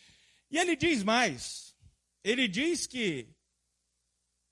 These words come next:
o tempo, o que acontece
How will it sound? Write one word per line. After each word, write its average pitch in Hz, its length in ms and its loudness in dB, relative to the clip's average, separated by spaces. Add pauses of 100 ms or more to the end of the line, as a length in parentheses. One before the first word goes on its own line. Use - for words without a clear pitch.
(680)
o 226 140 -2
tempo, 254 840 -2
o 233 40 0
que 254 220 -2
acontece 285 1500 0